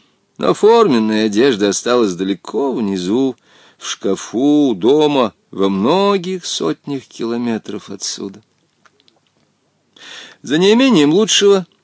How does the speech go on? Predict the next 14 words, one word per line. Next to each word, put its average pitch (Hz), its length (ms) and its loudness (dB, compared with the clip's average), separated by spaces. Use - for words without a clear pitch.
Волька 233 640 2
решил 147 340 2
согреться 156 560 2
так, 202 280 -2
как - 220 -2
это 120 180 -2
делали 117 360 2
в 101 60 0
стародавние 104 880 2
времена, 95 680 0
задолго 95 800 2
до 95 220 2
Волькиного 95 640 2
рождения, 107 640 2